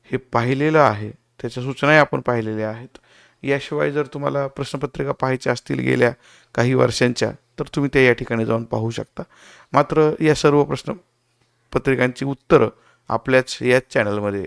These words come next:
म्हणजे महमूद मुलानी ऑनलाइन एज्युकेशन याच चॅनलमध्ये तुम्हाला मिळतील. अ, एन एम एम एसची प्लेलिस्ट वेगळी तयार केलेली आहे, अर्थात ती लगेच मी तुम्हाला दाखवून घेतो, म्हणजे तुमचा वेळ वाया जायला नको. या प्रकारे तुम्ही YouTube-मध्ये जेव्हा आतमध्ये जाणार आहात,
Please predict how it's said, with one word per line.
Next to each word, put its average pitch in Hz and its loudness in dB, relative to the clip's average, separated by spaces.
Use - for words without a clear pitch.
म्हणजे 110 -8
महमूद 113 -6
मुलानी 113 -4
ऑनलाइन 113 -8
एज्युकेशन 117 -8
याच 131 2
चॅनलमध्ये 120 -2
तुम्हाला 117 -4
मिळतील. 127 -4
अ, 127 -6
एन 135 2
एम 147 2
एम 143 0
एसची - -4
प्लेलिस्ट 127 0
वेगळी 113 -4
तयार 107 4
केलेली 120 -2
आहे, 123 0
अर्थात 117 -8
ती - -14
लगेच 117 -10
मी 117 -16
तुम्हाला 113 -10
दाखवून 123 -6
घेतो, 131 -12
म्हणजे 110 -14
तुमचा 123 -4
वेळ 120 2
वाया 110 4
जायला 113 2
नको. 123 -8
या 123 0
प्रकारे 117 -8
तुम्ही 123 -10
YouTube-मध्ये 131 -6
जेव्हा 127 -2
आतमध्ये 117 -6
जाणार 104 -4
आहात, 107 -12